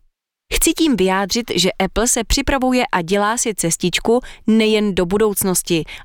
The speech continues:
ale především na blížící se vývojářskou konferenci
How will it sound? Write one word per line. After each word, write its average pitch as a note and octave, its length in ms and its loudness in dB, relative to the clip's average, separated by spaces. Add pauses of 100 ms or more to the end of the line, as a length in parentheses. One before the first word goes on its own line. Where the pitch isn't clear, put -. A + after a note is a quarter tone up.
ale G3+ 200 2
především C4+ 560 0
na F3 100 2
blížící B3+ 680 0
se E3 180 0
vývojářskou G#3+ 680 0
konferenci G3+ 840 -2